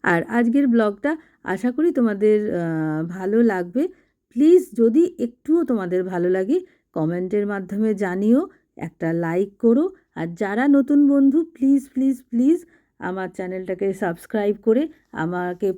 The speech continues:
আমার পাশে থেকো, আমাকে আরও বেশি উৎসাহিত করো, মোটিভেট করো, যাতে আমি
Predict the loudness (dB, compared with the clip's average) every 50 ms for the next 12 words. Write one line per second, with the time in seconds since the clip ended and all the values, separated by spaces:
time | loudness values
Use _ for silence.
0 | -6 _ _ -8 -6 -4 -4 -4 -6 -6 -8 -8 -8 -6 -4 -2 -2 -2 -2 -6
1 | -4 -2 -2 -2 -2 -4 _ _ _ _ -8 -6 -4 -4 -4 -4 -4 -4 -4 -4
2 | -4 -8 _ _ _ -8 -6 -2 0 2 2 2 2 2 2 0 0 0 0 0
3 | 0 0 -2 -4 -8 -10 -8 -4 -2 -2 -2 0 -2 -2 0 0 0 2 2 2
4 | 0 0 -2 -2 -2 0 0 0 0 -2 -2 0 2 2 2 0 -4 _ _ _
5 | -10 -6 -6 -6 -4 -4 -4 -4 -4 -2 -2 -2 -2 -2